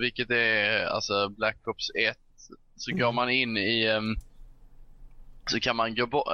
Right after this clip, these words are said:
Speaker 1: så är det så i menyn så kan du gå, liksom, när du går bort från din sån, eh, interrogation, eh, stol och så, när du scrollar in i menyerna så hittar man en
Speaker 2: Mm.
Speaker 1: Amiga-dator,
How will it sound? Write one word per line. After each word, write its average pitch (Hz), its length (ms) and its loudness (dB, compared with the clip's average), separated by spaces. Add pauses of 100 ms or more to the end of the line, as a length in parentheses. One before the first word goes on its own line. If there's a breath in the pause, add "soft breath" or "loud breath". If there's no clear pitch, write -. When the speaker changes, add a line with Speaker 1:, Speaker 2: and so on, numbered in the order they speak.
(140)
Speaker 1:
så 127 60 0
är 127 40 0
det 117 60 -2
så 123 100 -2
i 113 160 2
menyn 117 580 0
så - 140 -2
kan 117 140 -2
du 113 120 -4
gå, 113 140 0
liksom, 110 340 -6 (440 loud breath)
när 123 140 0
du 127 60 -2
går 123 120 2
bort 123 280 0
från 113 140 -8
din 113 180 0
sån, 117 360 0
eh, 107 400 2
interrogation, 110 1160 0
eh, 98 240 -2
stol 107 440 0
och 139 60 0
så, 117 260 2 (920)
när 113 120 -2
du 107 140 0
scrollar 110 300 0
in 110 120 0
i - 20 -2
menyerna 104 420 2
så 107 160 -2
hittar 123 340 0
man 117 100 2
en 113 100 0
Speaker 2:
Mm. 110 60 2
Speaker 1:
Amiga-dator, 110 1080 0